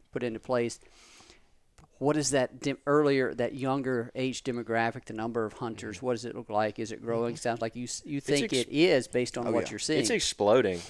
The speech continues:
Speaker 2: I mean, I mean, I even talk to, like, my dad and some of his friends all the time, and, and they say compared to what duck hunting and, and wa-, other waterfowl hunting is now, it just was, wasn't, at least in the,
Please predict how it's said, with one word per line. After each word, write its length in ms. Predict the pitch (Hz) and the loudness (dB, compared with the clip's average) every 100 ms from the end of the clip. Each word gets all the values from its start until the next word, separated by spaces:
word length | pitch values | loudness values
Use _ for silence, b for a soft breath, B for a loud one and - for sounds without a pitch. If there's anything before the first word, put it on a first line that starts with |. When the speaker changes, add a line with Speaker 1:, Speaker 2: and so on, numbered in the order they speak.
| - | -8
Speaker 2:
I 100 | 104 | -2
mean, 360 | 110 110 107 101 b b b b | 2 4 2 0 b b b b
I 60 | 120 | 4
mean, 100 | 110 | 8
I 260 | 120 131 | 10 12
even 200 | 160 151 | 10 6
talk 280 | 123 110 113 | 2 2 4
to, 220 | 110 101 - - | 4 2 2 -4
like, 200 | 90 - | -4 -2
my 120 | 98 | -4
dad 480 | 92 95 98 95 - | 0 0 0 -2 -6
and 160 | 92 | -6
some 140 | - 101 | -4 -4
of 100 | 95 | -2
his 160 | 98 | -4
friends 260 | - 92 90 | -2 -4 -2
all 120 | 92 | -2
the 100 | 90 | -2
time, 300 | - 92 90 | -4 -6 -4
and, 180 | 85 82 | -8 -8
and 160 | - 92 | -8 -6
they 100 | 95 | -6
say 380 | - 113 98 85 b b b b | -2 0 0 -4 b b b b
compared 360 | - 101 107 104 | -8 2 4 6
to 80 | 107 | 6
what 180 | 101 78 | 4 2
duck 240 | 95 101 | -4 -2
hunting 320 | 104 98 95 | -2 -2 -2
and, 220 | 92 90 | -4 -6
and 180 | - 92 | -6 -6
wa-, 140 | 90 98 | -2 -2
other 260 | - 98 90 - 90 | 0 -2 -4 -12 -2
waterfowl 420 | 95 92 - 90 | 0 0 2 2
hunting 260 | 95 92 92 | 2 -4 -6
is 160 | 87 | -6
now, 400 | 90 92 95 90 | -4 -2 0 -2
it 80 | 82 | -4
just 260 | 85 92 - | -6 -10 -6
was, 280 | 90 90 - 87 | -4 -2 -6 -14
wasn't, 400 | - 101 110 101 | -2 0 0 0
at 200 | 101 95 123 | 2 4 6
least 260 | 151 - | 4 4
in 80 | 123 | 2
the, 180 | 110 98 | 4 0